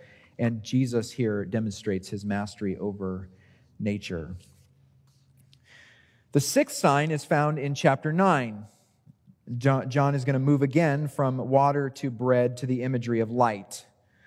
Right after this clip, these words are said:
Look at chapter nine, verse five. Chapter nine, verse five says this,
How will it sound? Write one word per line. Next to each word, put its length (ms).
Look 120
at 80
chapter 340
nine, 680
verse 500
five. 600
Chapter 300
nine, 580
verse 500
five 640
says 400
this, 520